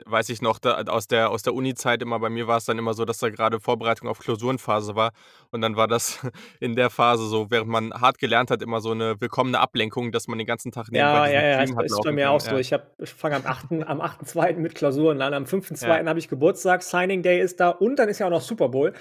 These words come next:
Speaker 2: Also wird eine spannende Zeit auf
Speaker 1: Jo.
Speaker 2: jeden Fall.
Speaker 1: Jo.
Speaker 2: Ähm, ja, und auf jeden Fall ist es so, dass man sich jetzt dazu entschieden hat, weil es immer mehr Recruits gibt und immer mehr Leute, die aus dem,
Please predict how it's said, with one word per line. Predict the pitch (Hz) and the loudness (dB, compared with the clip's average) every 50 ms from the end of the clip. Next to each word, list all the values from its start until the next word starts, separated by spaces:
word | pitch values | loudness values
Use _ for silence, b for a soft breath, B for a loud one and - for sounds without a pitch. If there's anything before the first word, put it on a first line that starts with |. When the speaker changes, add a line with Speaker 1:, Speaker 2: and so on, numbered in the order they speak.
| B B B | B B B
Speaker 2:
Also | - 135 135 127 139 135 127 | -4 -4 -2 0 -2 -2 -2
wird | 175 - | -2 -2
eine | - 160 151 147 | -2 -2 -2 -4
spannende | - - 156 160 175 185 - | -2 -2 -2 0 0 -2 -4
Zeit | - - 180 139 135 135 | 0 2 4 4 4 4
auf | 131 | 4
Speaker 1:
Jo. | 156 147 | 4 2
Speaker 2:
jeden | 120 123 123 | 2 0 -4
Fall. | - 123 143 190 B B B B B B B B B 113 | -2 -2 -2 -2 B B B B B B B B B -14
Speaker 1:
Jo. | 110 107 107 110 | -12 -4 -2 0
Speaker 2:
Ähm, | 151 160 175 180 180 185 185 190 185 190 190 - _ _ _ - _ _ _ _ _ _ _ | 2 4 4 2 2 0 -2 -2 -4 -6 -8 -12 _ _ _ -20 _ _ _ _ _ _ _
ja, | 156 156 120 | 0 0 2
und | 107 113 123 | 0 0 -2
auf | - - 117 | -6 -6 -4
jeden | 135 190 208 | -4 -4 -4
Fall | 202 - 196 185 185 185 185 180 165 147 - _ _ _ _ _ _ _ _ _ _ _ - - | -2 0 0 2 2 2 2 0 -2 -6 -14 _ _ _ _ _ _ _ _ _ _ _ -20 -6
ist | - 170 175 - - | -2 -2 -2 -2 -4
es | 156 - | -8 -4
so, | - 143 165 208 226 | 0 2 4 4 4
dass | 196 180 175 175 | 4 2 2 2
man | 170 165 170 170 | -2 -2 -2 -2
sich | 160 160 - | -4 -2 -2
jetzt | 165 160 160 - 156 | -2 -2 -2 -4 -6
dazu | 143 - - 156 | -6 -2 0 0
entschieden | 147 143 - - 185 185 202 190 185 | 0 0 -2 -6 -6 -4 -4 -4 -4
hat, | 185 185 180 - | -6 -6 -6 -2
weil | 156 151 151 | 0 0 2
es | 151 151 | 0 0
immer | - - 175 175 170 156 | 0 0 0 0 0 -4
mehr | 147 143 143 156 165 180 190 190 190 185 180 180 _ _ _ _ _ _ _ | -4 -2 0 2 2 2 2 2 0 -2 -4 -8 _ _ _ _ _ _ _
Recruits | 131 135 127 127 - - 147 139 135 131 - - - _ | -6 -6 -6 -6 -6 -6 -6 -6 -6 -8 -14 -18 -14 _
gibt | 123 113 131 175 180 - - | -10 -6 -6 -6 -6 -8 -10
und | - 147 131 123 | -8 -8 -6 -6
immer | 151 147 147 135 | -4 -4 -4 -4
mehr | 127 131 135 147 175 175 | -4 -2 -2 0 0 0
Leute, | 160 139 135 135 135 127 135 | 0 2 0 0 0 -2 -4
die | 123 127 131 135 | -6 -4 -4 -2
aus | 131 131 131 - - | -2 -2 -2 -4 -6
dem, | 139 131 127 127 127 127 127 - | -6 -6 -4 -4 -8 -10 -12 -16